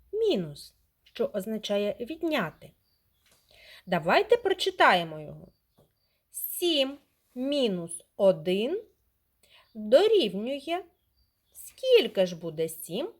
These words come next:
мінус один? Давайте викладемо з вами сім геометричних фігур,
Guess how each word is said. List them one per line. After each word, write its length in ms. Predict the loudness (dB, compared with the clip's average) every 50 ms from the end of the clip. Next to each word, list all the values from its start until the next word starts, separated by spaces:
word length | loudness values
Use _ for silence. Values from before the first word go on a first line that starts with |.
| _ _
мінус 480 | -8 -6 -6 -6 -6 -6 -8 -10 -14 -10 -6
один? 480 | -4 -4 -2 -2 -2 -4 -4 -6 -10 -18 _ _ _ _ _ _ _ _ _ -20 -20 -20 -20 -20 -20 -20 -12 -8
Давайте 540 | -6 -4 0 2 2 4 2 4 6 6 6 6 4 0
викладемо 680 | 0 0 0 0 -2 -6 -8 -6 -6 -6 -8 -8 -10 -10
з 80 | -12
вами 420 | -10 -10 -10 -8 -10 -10 -12 -16 -18 _ _ _ _ _
сім 640 | _ -16 -14 -12 -10 -8 -6 -4 -2 -2 -4 -4 -8 -14 _ _ _ _ _ _ _ _ _ _ _ _
геометричних 1000 | -4 -2 -2 0 0 -2 -2 0 0 0 0 0 -2 -4 -6 -6 -6 -6 -6
фігур, 560 | -10 -8 -4 -2 0 0 -2 -4 -8 -12 -12